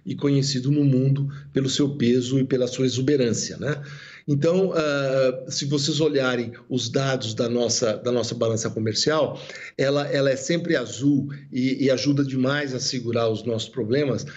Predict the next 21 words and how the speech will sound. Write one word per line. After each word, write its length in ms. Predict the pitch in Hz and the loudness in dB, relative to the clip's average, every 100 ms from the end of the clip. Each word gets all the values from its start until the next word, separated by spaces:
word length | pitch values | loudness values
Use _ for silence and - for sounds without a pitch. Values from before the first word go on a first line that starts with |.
| - | -6
na 160 | 135 139 | 0 0
medida 320 | 135 139 151 | 0 0 0
em 40 | |
que 100 | 156 | 0
a 40 | 147 | 0
gente 240 | 147 147 | 0 0
segue 520 | - 135 135 135 165 - - | 0 2 2 0 -6 -10 -12
com 100 | - | 0
o 40 | 160 | 2
nosso 280 | 151 147 147 | 2 0 2
volume 320 | 160 139 143 | 2 4 4
de 80 | 139 | 2
exportações, 680 | - 175 170 147 143 113 - - - - | 0 -2 -2 -2 0 0 -4 -12 -16 -2
que 120 | 208 | 0
vem 200 | 233 240 | 2 2
crescendo, 680 | 226 220 - 170 180 196 | 0 0 2 2 2 0
de 140 | 190 143 | -2 -4
fato 380 | - 131 123 131 | -2 -4 -2 -2
vem 340 | 123 139 - - - - | 0 0 -4 -14 -14 -2
no 180 | 123 | 0
agro, 400 | 117 117 127 147 | 2 0 -2 -6